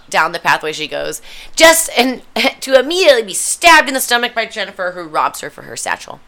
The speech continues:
Wow, what a twist! I've never seen that kind of violence on this show.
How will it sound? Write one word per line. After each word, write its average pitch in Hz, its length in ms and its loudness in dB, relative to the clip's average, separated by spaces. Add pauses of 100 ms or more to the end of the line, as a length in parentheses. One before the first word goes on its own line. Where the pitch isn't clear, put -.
(100)
Wow, 156 320 4
what 190 140 2
a 165 40 -8
twist! 151 380 -8
I've 165 120 2
never 180 220 -2
seen 180 300 -6
that 156 140 -4
kind 151 160 -8
of 147 80 -8
violence 151 340 -8
on 117 100 -16
this 139 140 -16
show. 123 280 -14